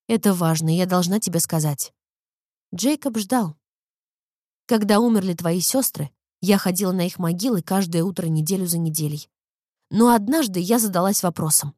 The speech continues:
ради кого я так поступаю? Кому от этого легче?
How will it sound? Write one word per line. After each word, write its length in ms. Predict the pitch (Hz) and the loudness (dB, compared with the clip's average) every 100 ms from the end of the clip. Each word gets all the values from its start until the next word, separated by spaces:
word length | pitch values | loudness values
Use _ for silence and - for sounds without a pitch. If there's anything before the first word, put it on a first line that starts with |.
| _ _ | _ _
ради 300 | 214 208 202 | 2 2 2
кого 300 | 220 226 226 | 0 0 2
я 100 | 254 | 0
так 200 | 180 202 | -2 -6
поступаю? 560 | 208 - 196 190 147 135 _ _ _ _ _ - | -4 -4 -4 -4 -4 -6 _ _ _ _ _ 2
Кому 300 | 277 302 233 | 4 6 4
от 140 | 170 | 2
этого 200 | 170 175 | -2 0
легче? 440 | 196 156 - 147 | 0 0 -4 -10